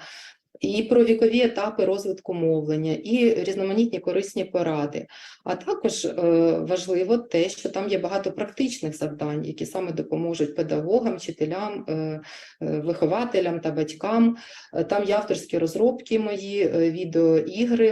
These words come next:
м, які спрямовані на, е, є там цілий курс, е, з навчання грамоти,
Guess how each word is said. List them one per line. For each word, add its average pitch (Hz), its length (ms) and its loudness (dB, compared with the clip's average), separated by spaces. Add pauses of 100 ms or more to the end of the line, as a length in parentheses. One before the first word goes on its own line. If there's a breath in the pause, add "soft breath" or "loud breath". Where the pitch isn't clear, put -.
(140)
м, 170 300 -8
які 165 280 -4
спрямовані 170 840 0
на, 165 500 -4
е, 156 360 -4
є 160 180 0
там 160 200 -4
цілий 165 260 0
курс, 160 360 -6
е, 156 260 -2
з 151 60 -6
навчання 170 460 -4
грамоти, 180 640 -6